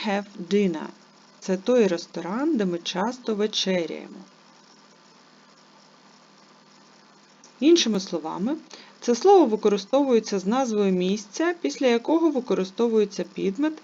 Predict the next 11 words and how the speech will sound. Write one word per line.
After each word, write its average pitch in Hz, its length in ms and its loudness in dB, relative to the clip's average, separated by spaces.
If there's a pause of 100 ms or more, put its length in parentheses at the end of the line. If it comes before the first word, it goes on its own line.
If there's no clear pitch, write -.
і 269 80 -6
присудок. 170 640 -8 (3000)
Давайте 240 420 2
тепер 247 280 -2
потренуємось 190 840 -2
утворювати 175 600 -4
речення 285 500 -2
з 190 60 -6
використанням 220 760 -6
цього 190 280 -4
прислівника. 175 800 -10